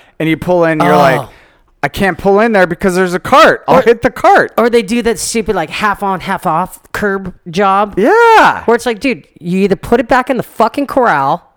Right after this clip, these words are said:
Speaker 1: Yeah.
Speaker 2: or you go into the front of the store. I walk mine all the way to the front of the store
Speaker 1: So
Speaker 2: and
Speaker 1: do
Speaker 2: put
Speaker 1: I.
Speaker 2: it, but you know what?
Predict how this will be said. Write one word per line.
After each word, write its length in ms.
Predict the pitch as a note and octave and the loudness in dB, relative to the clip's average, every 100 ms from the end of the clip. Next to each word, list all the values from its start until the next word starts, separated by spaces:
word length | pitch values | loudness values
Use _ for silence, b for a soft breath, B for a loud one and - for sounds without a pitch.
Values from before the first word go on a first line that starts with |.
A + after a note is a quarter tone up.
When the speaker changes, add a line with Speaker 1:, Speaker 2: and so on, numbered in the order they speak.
| b | b
Speaker 1:
Yeah. 220 | b G#2 F#3 | b -2 0
Speaker 2:
or 100 | F#3+ | 0
you 120 | F#3+ | 0
go 300 | F#3 G3 G#3+ | 2 2 0
into 300 | F3+ E3 G3 | -4 -6 -6
the 100 | - | -6
front 240 | - F#3+ | -2 0
of 40 | A3+ | 0
the 60 | |
store. 320 | G#3 - F#3 - | -2 0 0 0
I 240 | E3+ B3 | 0 0
walk 380 | C#4 A#3 A#3 - | 0 0 0 0
mine 260 | G3 G3 E3+ | 0 -2 -2
all 200 | D3+ E3+ | -4 -2
the 60 | |
way 100 | E3+ | 0
to 60 | E3+ | 0
the 80 | C3+ | -2
front 240 | - D#3+ | -4 -4
of 60 | F3 | -4
the 60 | |
store 440 | F3 - C#3+ C#3+ C#3 B | -6 -4 -2 -2 -4 B
Speaker 1:
So 140 | G#2 | -6
Speaker 2:
and 80 | F2+ | -4
Speaker 1:
do 60 | - | 0
Speaker 2:
put 120 | F#3 | -2
Speaker 1:
I. 20 | |
Speaker 2:
it, 80 | E3+ b | -2 b
but 120 | - G3+ | -8 -6
you 80 | |
know 120 | F#3 F3 | -4 -2
what? 300 | F#3 F3+ | -2 -4